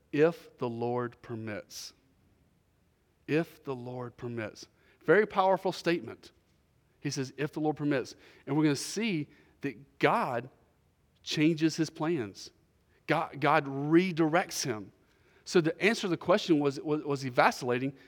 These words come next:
No, he wasn't vacillating. And, and, and there's another reason. There's another reason why Paul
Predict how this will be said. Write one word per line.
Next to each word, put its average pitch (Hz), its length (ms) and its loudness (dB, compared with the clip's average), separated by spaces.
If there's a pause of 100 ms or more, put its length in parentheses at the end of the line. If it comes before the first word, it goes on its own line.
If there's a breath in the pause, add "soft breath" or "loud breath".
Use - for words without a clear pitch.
(140 loud breath)
No, 233 340 4
he 147 120 2
wasn't 262 340 2
vacillating. 127 640 0 (840)
And, 185 160 0
and, 202 160 0
and 220 240 2
there's 247 160 2
another 285 340 4
reason. 123 460 2 (400 soft breath)
There's 175 180 2
another 214 360 4
reason 143 320 2
why 127 220 0 (300 soft breath)
Paul 139 480 0